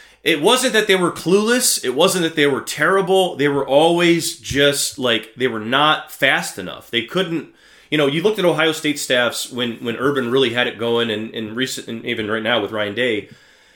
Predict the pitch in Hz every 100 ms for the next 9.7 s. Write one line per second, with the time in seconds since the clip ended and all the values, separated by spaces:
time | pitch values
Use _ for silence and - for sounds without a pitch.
0 | _ 147 165 160 143 - 240 220 170 127
1 | 175 156 135 131 120 110 107 202 185 117
2 | 117 107 110 110 107 107 101 - - -
3 | 156 113 - 302 - - 113 151 156 -
4 | - - 135 101 85 - - 113 160 156
5 | - 135 117 110 170 147 123 127 90 -
6 | - 127 139 - - 135 127 104 101 -
7 | 233 208 - 123 104 117 - 98 139 175
8 | 170 127 117 117 110 147 156 143 131 113
9 | 110 113 104 147 160 -